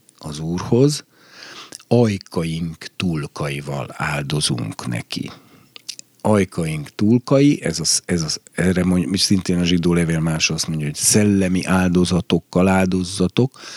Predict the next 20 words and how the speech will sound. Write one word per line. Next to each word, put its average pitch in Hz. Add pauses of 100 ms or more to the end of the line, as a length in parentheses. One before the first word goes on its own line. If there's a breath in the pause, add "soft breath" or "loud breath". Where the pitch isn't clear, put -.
(280 loud breath)
az 95
ő 156
nevéről 107
vallást 95
tevő 95
ajkaknak 90
a 85
gyümölcsével, 143 (420 loud breath)
meg 107
a 110
dicsérettel. 76 (880 loud breath)
Ö, 90
tehát 90
ugye 98
ez 104
is 98
a 95
beszéd, 90
mint 90
áldozat. 82